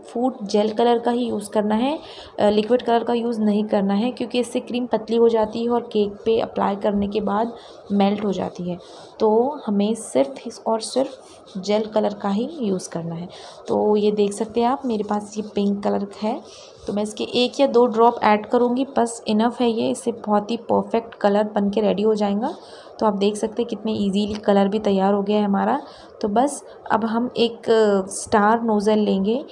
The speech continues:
ये छोटा वाला star nozzle ले रही हूँ मैं, और इससे एक simple सी मैं अपने मन से कोई भी design, अ, डाल रही हूँ। आप कोई भी डिज़ाइन डाल सकते हैं, कोई भी design बना सकते हैं।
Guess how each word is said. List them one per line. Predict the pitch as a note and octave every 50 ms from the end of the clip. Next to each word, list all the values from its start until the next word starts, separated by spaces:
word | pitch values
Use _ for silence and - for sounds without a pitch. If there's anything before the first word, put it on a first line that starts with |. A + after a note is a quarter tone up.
| - - - - -
ये | - A3
छोटा | G#3+ G#3 - A#3 A3+ A3+ B3+ A#3+
वाला | A#3+ A#3+ B3+
star | B3+ B3+ - A3 G#3+ G#3+
nozzle | G#3+ G#3+ G#3+ G#3 A3+ A3+
ले | G#3+ G#3 G3+ G3+
रही | G3+ G3+ G3+
हूँ | G3+ G#3 G#3
मैं, | G#3+ C4 - - - - - - - -
और | -
इससे | - - A3 G#3+ - - C4
एक | B3+ B3+
simple | - - C4 B3+ B3 C#4+ D4
सी | D4 D4 D4 C#4+
मैं | C#4+ C#4
अपने | C4 C4+ B3 B3+ C4+ C4 C4 A#3+
मन | A#3 A3 A3 A3 A3+
से | A3 - B3+ B3
कोई | - - A#3 A3+ A3+
भी | G#3+ A#3
design, | G#3+ G#3 G3+ G#3 G#3 G3+ G#3+ A3 A3+
अ, | A3+ B3 G#3+
डाल | G3+ G3+ G3 F#3+ F#3+ G3
रही | F#3+ G3+ G#3 G#3
हूँ। | G#3 A3+ B3+ C4
आप | - A3+ A#3 A#3+ -
कोई | - - - B3+ B3+
भी | B3 C4
डिज़ाइन | C4+ C4 B3 A#3+ A#3 A#3 A3+
डाल | A3 G#3+ G#3 G3+
सकते | G3+ A3 G#3 - A3
हैं, | A3 G#3+
कोई | - A3 G#3+
भी | G#3+ A3+
design | A3+ G#3+ G#3+ A3 G#3+
बना | G3+ G3 F#3+ G3
सकते | G3 G3 - - - -
हैं। | G#3 A3 G#3+